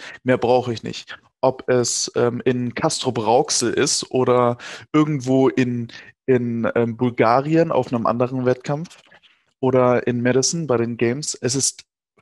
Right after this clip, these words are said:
fast egal. Wie ist dieser Faktor für dich?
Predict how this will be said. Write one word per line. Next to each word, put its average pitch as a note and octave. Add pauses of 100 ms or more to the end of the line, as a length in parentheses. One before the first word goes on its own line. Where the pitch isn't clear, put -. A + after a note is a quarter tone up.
(140)
fast -
egal. A#2+
Wie D#3
ist - (920)
dieser C#3+ (300)
Faktor D3+
für D3
dich? -